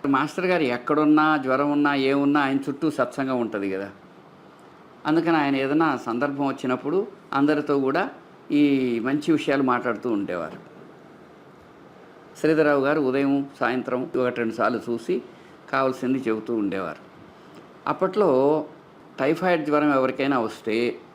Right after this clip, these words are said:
ఇరవై ఒక్క రోజుల పాటు వైద్యం తీసుకోవాల్సి ఉండేది. ఆ ఇరవై ఒకటి అనేది దాంతోపాటు ఉండేదన్నమాట. అందుకని ఆహారం తినకూడదు, ఇది తినొచ్చు, ఇది తినకూడదు, ఇలాంటి నియమాలు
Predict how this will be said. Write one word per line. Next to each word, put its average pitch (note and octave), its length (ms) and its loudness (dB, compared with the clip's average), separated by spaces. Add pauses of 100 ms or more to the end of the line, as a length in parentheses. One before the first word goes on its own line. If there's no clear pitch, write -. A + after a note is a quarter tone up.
(140)
ఇరవై D3+ 360 4
ఒక్క C#3+ 220 -2
రోజుల D3+ 360 2
పాటు B2+ 500 -2 (800)
వైద్యం D3 300 6
తీసుకోవాల్సి B2+ 540 0
ఉండేది. F#2+ 360 -4 (1200)
ఆ A#2+ 60 -2
ఇరవై C#3+ 360 2
ఒకటి C#3+ 240 0
అనేది D3 420 0 (220)
దాంతోపాటు C3 680 -2 (260)
ఉండేదన్నమాట. G2+ 520 -6 (920)
అందుకని D#3+ 440 4
ఆహారం C3+ 420 2
తినకూడదు, B2+ 640 -2 (220)
ఇది A#2+ 120 -6
తినొచ్చు, B2+ 580 -2 (220)
ఇది B2 140 -10
తినకూడదు, B2 720 -2 (200)
ఇలాంటి D3+ 300 0
నియమాలు D#3+ 380 4